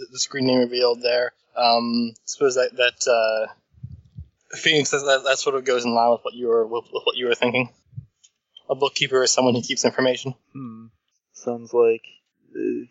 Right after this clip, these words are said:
Speaker 2: you used the same code to find out his name, he must have writ-, he must have written the post we, uh, descrambled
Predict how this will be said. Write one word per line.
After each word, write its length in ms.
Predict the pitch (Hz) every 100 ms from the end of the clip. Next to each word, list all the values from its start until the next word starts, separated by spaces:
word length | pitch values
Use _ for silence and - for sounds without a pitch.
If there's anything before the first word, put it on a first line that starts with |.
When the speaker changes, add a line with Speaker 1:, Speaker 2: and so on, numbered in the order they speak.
| -
Speaker 2:
you 100 | 131
used 260 | 135 139 127
the 100 | 120
same 320 | - 127 113
code 280 | - 127 117
to 40 |
find 220 | - 117
out 80 | 113
his 140 | 110 110
name, 340 | 110 113 110 110
he 80 | 117
must 240 | 113 -
have 180 | 113 -
writ-, 240 | 113 113 _ _ -
he 60 |
must 220 | 120 117 120
have 160 | 110
written 380 | 113 120 120 110
the 460 | 113 107 107 110 110 _ _ _ -
post 340 | 127 120 -
we, 220 | 117 113 110
uh, 60 | - _ -
descrambled 800 | 117 - - 117 113 107 113